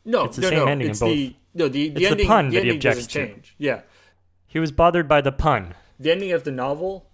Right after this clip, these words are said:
Speaker 1: of, of the, of the short story, is Vic sort of doing voiceover.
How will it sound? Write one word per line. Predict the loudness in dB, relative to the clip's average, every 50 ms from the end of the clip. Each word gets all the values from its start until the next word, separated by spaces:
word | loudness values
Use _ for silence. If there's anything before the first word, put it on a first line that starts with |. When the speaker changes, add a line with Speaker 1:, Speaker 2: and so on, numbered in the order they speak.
| _ -6
Speaker 1:
of, | -4 -4 -2
of | -2 -4 -4 -4
the, | -6 -6 -6 -6 -6 -6
of | -6 -6
the | -6
short | -4 -4 -4 -4 -6
story, | -6 -4 -4 -2 -2 -4 -6 -8
is | -8 -8 -8 -8 -8
Vic | -4 -4 -4 -4 -6 -10 -18 -20 _ _ _ _ _ _ _ _ _ _ -14
sort | -10 -10 -10
of | -8 -8
doing | -8 -8 -8 -8 -6
voiceover. | -4 -4 -4 -4 -4 -6 -6 -6 -8 -12 -12 -14